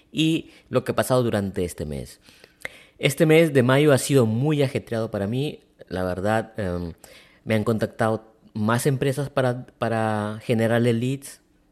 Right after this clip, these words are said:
En realidad fueron tres más, tres empresas más.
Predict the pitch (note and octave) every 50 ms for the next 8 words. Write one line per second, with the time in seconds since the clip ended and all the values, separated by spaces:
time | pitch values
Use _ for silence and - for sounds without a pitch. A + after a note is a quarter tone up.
0 | _ _ _ _ - A#2+ A#2 F#2+ A2 A2 A2+ B2 A#2+ - - - - A2 G#2 G2
1 | F#2 - - G#2 G#2+ G2 G#2 G#2 A2+ C#3+ F3+ - - - _ _ _ _ _ _
2 | _ _ - F#2+ F#2 - G2+ F#2 G#2 G2 - G2+ G2 G#2 A2 A#2 B2+ B2+ - -
3 | _